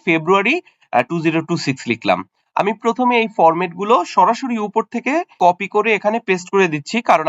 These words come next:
আপনারা এটা পারবেন। প্রথমে আমি কি করছি, এখানে যেই পর্যন্ত রেঞ্জ ছিল দেখেন সেই পর্যন্ত মার্চ করে নিয়ে এই নলেজ ওয়ার্ল্ড একাডেমি লেখাটাকে আমি এই লেফট অ্যালাইনমেন্ট করে দিছি। এখানে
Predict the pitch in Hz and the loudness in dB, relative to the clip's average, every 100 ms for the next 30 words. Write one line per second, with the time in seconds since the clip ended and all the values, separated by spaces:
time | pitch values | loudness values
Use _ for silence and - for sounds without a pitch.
0 | 147 - 170 175 190 160 226 370 _ _ | 0 2 -2 0 -4 2 2 2 _ _
1 | _ 156 123 101 92 _ _ 214 233 220 | _ 2 2 -12 -14 _ _ 0 2 2
2 | 214 208 208 214 202 202 175 180 175 175 | 2 0 -4 -6 -4 -4 0 2 2 0
3 | - _ _ 156 190 208 208 202 196 185 | -6 _ _ -2 -2 0 -2 -2 -2 0
4 | 151 165 175 - 190 170 170 139 127 208 | 2 2 0 -2 0 0 -2 -2 -2 -2
5 | 196 196 190 196 190 190 196 - _ 117 | -2 0 0 0 4 4 4 -2 _ 2
6 | 139 156 - 185 175 175 170 170 170 170 | 4 2 -4 -4 -2 -2 0 0 -2 -2
7 | 190 202 208 190 160 165 170 180 175 170 | 0 0 -2 2 2 2 2 2 0 -4
8 | 170 170 165 147 165 160 165 190 151 160 | -4 -4 0 0 0 -4 -2 0 0 0
9 | 131 131 151 190 - - 143 131 123 120 | -2 2 2 0 -2 0 0 0 -4 -4
10 | 123 107 101 - 95 _ - 170 196 196 | -6 -6 -12 -12 -14 _ -6 -4 0 0